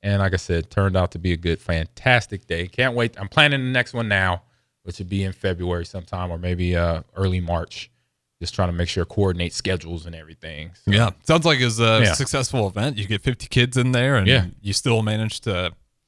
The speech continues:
Speaker 2: what's the right word here, adjust on the fly,
Speaker 1: Yep.
Speaker 2: uh, just through a few minor things. But one more from the text line here. We got Dave in Fullerton, again, talking about Raising Cane's here. And this is how good Raising Cane's is, all right?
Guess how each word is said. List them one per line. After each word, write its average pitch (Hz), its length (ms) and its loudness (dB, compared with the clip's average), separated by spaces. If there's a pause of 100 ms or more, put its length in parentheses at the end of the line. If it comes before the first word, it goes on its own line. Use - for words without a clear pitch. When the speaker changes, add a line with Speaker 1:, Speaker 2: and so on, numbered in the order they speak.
(340)
Speaker 2:
what's 120 120 0
the 110 80 -2
right 101 140 0
word 101 220 -2
here, 101 160 -4
adjust 120 400 -2
on 113 180 -2
the 95 60 -4
fly, 113 600 0
Speaker 1:
Yep. 110 160 2
Speaker 2:
uh, 117 140 4
just 131 200 -2
through 117 120 -2
a 95 40 -4
few 113 200 -4
minor 101 260 2
things. 107 280 -2
But 95 180 -2
one 147 140 2
more 135 240 2
from 104 140 -6
the 95 40 -6
text 147 260 -2
line 123 160 0
here. 123 140 2
We 113 80 -4
got 95 180 -4
Dave 117 280 2
in 101 80 0
Fullerton, 147 600 0 (300)
again, 107 300 0
talking 143 240 2
about 104 200 0
Raising 110 380 0
Cane's 113 380 0
here. 98 100 -2
And 107 80 0
this 185 140 0
is 170 80 -2
how 160 160 2
good 123 180 -2
Raising 101 260 0
Cane's 87 280 -4
is, - 280 -10 (280)
all - 100 4
right? 104 460 2